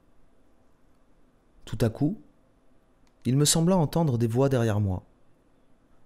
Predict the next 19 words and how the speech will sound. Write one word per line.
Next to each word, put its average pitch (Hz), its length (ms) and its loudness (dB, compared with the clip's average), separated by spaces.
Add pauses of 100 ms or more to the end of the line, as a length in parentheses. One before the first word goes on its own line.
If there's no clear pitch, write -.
(580)
Des 117 80 0
voix 127 160 4
humaines, 117 540 0
chaudes 127 420 0
et 113 140 0
vivantes, 107 500 -2 (800)
qui - 100 -20
prononçaient 120 460 0
des 120 120 0
mots 117 160 2
tranquilles, 123 640 -2 (1080)
et 120 80 2
vous 127 100 0
ne 135 80 0
pouvez 160 220 2
vous 135 180 2
imaginer 135 380 2
mon 123 160 2
ravissement, 113 640 -2